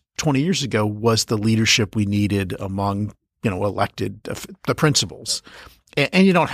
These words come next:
and if you can do that today, you can get there. But I'll say, if you don't have that, if you don't have presidential and elected member involvement,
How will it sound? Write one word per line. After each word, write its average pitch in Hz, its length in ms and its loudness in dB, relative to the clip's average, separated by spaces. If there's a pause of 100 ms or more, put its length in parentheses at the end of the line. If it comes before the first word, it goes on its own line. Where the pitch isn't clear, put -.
and 143 200 -2
if 123 100 -8
you 160 100 0
can 120 180 -4
do 156 260 4
that 131 220 4
today, 110 340 -2
you 107 180 -4
can 107 200 -6
get 131 280 0
there. 101 180 -10
But 131 180 0
I'll 123 160 6
say, - 340 0
if - 220 -16
you 123 60 0
don't 143 460 4
have - 300 -10
that, - 300 -14 (680)
if 131 160 -2
you 110 120 0
don't 143 240 4
have 139 260 2
presidential 110 880 0
and 113 220 -6
elected 110 640 2
member 104 400 0
involvement, 104 680 0